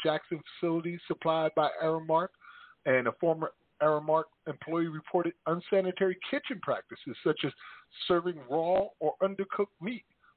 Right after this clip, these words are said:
falsifying records about dishwater temperatures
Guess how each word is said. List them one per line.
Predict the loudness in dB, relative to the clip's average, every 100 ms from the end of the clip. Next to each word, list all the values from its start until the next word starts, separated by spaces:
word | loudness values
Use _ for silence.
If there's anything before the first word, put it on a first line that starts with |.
| _
falsifying | 0 2 0 -8 -6 -4 -4
records | -2 -2 -2 -12 -8
about | -6 -6 -2
dishwater | -2 0 -4 -8 -6 -6 -6
temperatures | -8 -8 -10 -10